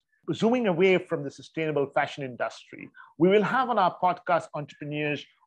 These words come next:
who are working in the industry. Alternative food, sustainable fashion is, are the ones that I've already mentioned. What would you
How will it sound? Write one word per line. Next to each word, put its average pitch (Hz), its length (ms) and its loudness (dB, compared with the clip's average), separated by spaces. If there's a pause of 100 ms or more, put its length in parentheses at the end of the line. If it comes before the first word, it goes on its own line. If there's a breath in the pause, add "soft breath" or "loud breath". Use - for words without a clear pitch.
who 160 100 6
are 160 140 8
working 180 320 4
in 135 80 -4
the 113 60 -10
industry. - 420 -14
Alternative 170 600 2
food, 151 300 0
sustainable 135 480 -8
fashion 165 480 0
is, 139 200 -12
are 127 100 -14
the 139 60 -4
ones 131 220 -4
that 127 80 -10
I've 120 120 -6
already 123 260 -4
mentioned. 147 460 -6
What 220 360 6
would 190 140 0
you 180 120 -2